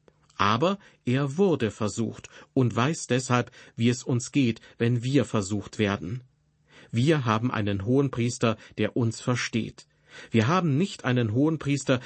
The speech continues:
der nicht könnte mitleiden mit unserer Schwachheit, so heißt es in unserem Bibelvers aus dem Hebräerbrief, sondern der versucht worden ist in allem wie wir, doch ohne Sünde.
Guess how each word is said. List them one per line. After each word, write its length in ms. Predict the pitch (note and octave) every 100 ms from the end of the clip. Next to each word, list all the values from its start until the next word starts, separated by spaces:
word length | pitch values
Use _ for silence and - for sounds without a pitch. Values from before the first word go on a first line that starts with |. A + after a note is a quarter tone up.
| - -
der 100 | A2+
nicht 280 | A#2+ -
könnte 320 | - C3+ C#3+ B2
mitleiden 840 | A2+ C3 B2 G#2+ A#2 A#2 A2 F#2+ -
mit 200 | A2 A2
unserer 420 | B2+ A#2+ A#2+ A2 A2+
Schwachheit, 680 | - A2+ G#2 G#2 G2+ - - - _
so 220 | - F#2
heißt 220 | A2 B2 A#2+
es 120 | -
in 140 | C3
unserem 360 | - A2 G#2+ G2+
Bibelvers 640 | A2 A2 A2+ A2+ G#2 - -
aus 200 | G#2+ -
dem 120 | G#2+
Hebräerbrief, 960 | G#2 B2+ B2 A2+ G2 - A2+ B2 - _ _ _ _ -
sondern 520 | G2+ A2+ F3 F3 F#3 - - -
der 120 | G2
versucht 600 | - G2 G2+ E3 F3+ -
worden 280 | B2+ B2 A#2+
ist 320 | A#2+ A#2 - _ _
in 220 | A2+ G#2+ -
allem 360 | A#2 A#2+ B2 A2+
wie 200 | B2+ A#2+
wir, 340 | A2+ G#2+ G#2 - _ _
doch 320 | - A#2+ B2 - _ -
ohne 360 | A2+ G#2 G#2+ C3
Sünde. 540 | - A2+ G2+ G#2+ -